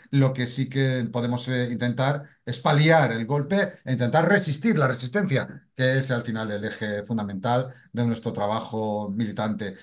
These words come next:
Así que en ese periodismo y lucha de clases, estilo Camilo Taufik, que aquí practicamos, eh, necesitamos que José Manzaneda nos ilustre lo más posible. Hoy, en la, en el poco tiempo que él tiene,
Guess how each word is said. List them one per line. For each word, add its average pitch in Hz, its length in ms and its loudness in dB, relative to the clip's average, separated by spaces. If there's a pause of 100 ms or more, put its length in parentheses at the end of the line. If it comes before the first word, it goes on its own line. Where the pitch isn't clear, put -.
(140)
Así 117 220 -6
que 135 240 4
en 123 80 2
ese 127 160 0
periodismo 131 380 0
y 127 40 2
lucha 127 240 -2
de 117 80 -2
clases, 143 680 -2 (120)
estilo 139 300 0
Camilo 139 240 4
Taufik, 131 460 0
que 131 80 -4
aquí 120 200 -2
practicamos, 143 920 0 (300)
eh, 113 640 0
necesitamos 123 520 0
que 117 100 -6
José 120 200 -2
Manzaneda 117 540 0 (220)
nos 120 160 -4
ilustre 135 600 0 (100)
lo 117 80 -2
más 147 140 2
posible. 127 500 -2
Hoy, 214 440 4 (240)
en 131 440 2
la, 123 240 -2
en 135 80 -2
el 120 160 -4
poco 139 240 0
tiempo 139 280 0
que 131 120 0
él 123 340 0
tiene, 151 320 2